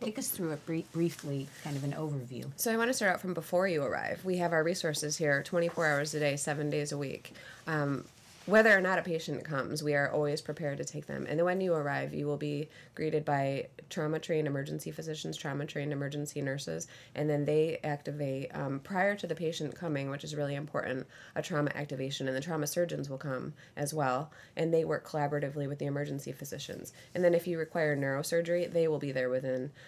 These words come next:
Speaker 2: um, thirty minutes, usually a lot sooner, um, or orthopedics that are also specially trauma-trained,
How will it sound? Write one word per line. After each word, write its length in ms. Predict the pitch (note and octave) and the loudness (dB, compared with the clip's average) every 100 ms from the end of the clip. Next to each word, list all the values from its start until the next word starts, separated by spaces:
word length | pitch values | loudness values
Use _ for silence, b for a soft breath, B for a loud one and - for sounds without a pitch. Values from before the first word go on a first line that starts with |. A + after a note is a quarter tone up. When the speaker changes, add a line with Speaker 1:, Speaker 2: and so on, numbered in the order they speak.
| B | B
Speaker 2:
um, 240 | C#3+ C3+ C3 | 0 0 2
thirty 260 | D#3 D3+ | 4 4
minutes, 320 | D3 C#3 C3 | 4 2 0
usually 300 | D#3 C#3+ C3+ | -2 -2 0
a 60 | C3 | 2
lot 200 | C3 - | 0 -2
sooner, 400 | D3+ C3 B2+ C#3+ - - | -2 2 2 0 -8 -4
um, 320 | D3 C#3 C#3 | 0 0 0
or 200 | D3+ C#3 | 0 0
orthopedics 600 | D3+ C#3 - E3 - - | 0 -2 -2 -2 -2 -2
that 100 | D3 | -2
are 100 | C3+ | 0
also 240 | - D3+ C#3+ | 0 -2 -6
specially 380 | - C#3 - C3+ | -4 -6 -4 -4
trauma-trained, 880 | - C3 A#2+ B2 - D3+ B2+ B2 | -4 -6 -6 -8 -6 -2 -2 -4